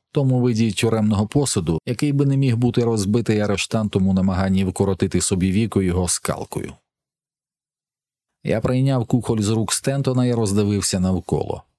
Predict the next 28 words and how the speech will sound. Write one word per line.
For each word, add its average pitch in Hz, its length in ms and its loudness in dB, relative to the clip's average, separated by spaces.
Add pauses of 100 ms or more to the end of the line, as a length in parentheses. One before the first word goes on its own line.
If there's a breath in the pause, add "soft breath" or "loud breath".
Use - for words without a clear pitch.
(100)
Гаррі, 120 360 0
Дін 110 280 2
і 120 40 0
брутальник 98 680 -2
уважно 87 400 0
спостерігали 87 720 -2
за 101 120 0
моїми 82 400 0
діями. - 400 -6 (800)
Як, 131 160 0
до 139 100 2
речі, 135 280 -2
і 131 60 0
Джон 127 320 0
Кофі. - 380 -6 (560)
Однак 127 320 0
тільки 113 380 0
не 110 120 2
Персі. - 520 -4 (180)
Наш 123 240 0
ображений 107 520 2
на 104 120 2
весь 98 180 0
світ 104 440 -2
приятель 143 480 0
повернувся 101 600 0
на 90 100 0
склад, 104 460 -2